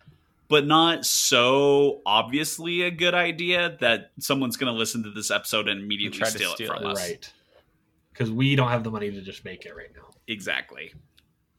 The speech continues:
Speaker 2: Yeah.
Speaker 3: What if one of the Richies do, though? Okay, that's a good point. Uh, I think that, I don't, I don't think mine is a, none of my ideas are good enough to be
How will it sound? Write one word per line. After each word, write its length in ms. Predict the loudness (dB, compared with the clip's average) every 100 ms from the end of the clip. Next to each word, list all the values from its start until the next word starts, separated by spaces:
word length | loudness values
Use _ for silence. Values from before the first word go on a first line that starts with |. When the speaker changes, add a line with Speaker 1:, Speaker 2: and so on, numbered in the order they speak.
| _
Speaker 2:
Yeah. 200 | -8 -8 -14 _ _ _ _
Speaker 3:
What 120 | -2
if 80 | 0
one 80 | 0
of 60 |
the 60 | 0
Richies 360 | -2 -4 -6 -6
do, 240 | -8 -8
though? 320 | -10 -12 -10 -4
Okay, 340 | 2 2 0 -12 _
that's 220 | -4 -4 -2
a 40 |
good 140 | -4
point. 240 | -2 -4 -6 -16 -20 _ _ _ _ 0
Uh, 220 | 2 4
I 80 | 2
think 140 | 2
that, 200 | 2 2 2
I 80 | 2
don't, 240 | 2 0
I 80 | 0
don't 160 | 2 0
think 160 | -2
mine 340 | 2 4 4 2
is 160 | -2
a, 100 | -4 -8 -14 -6
none 220 | 0 2
of 80 | 4
my 180 | 4
ideas 320 | 4 4 0 -2
are 60 |
good 160 | -2 -2
enough 280 | -2 -8 -8
to 100 | -8
be 340 | -8 -8 -12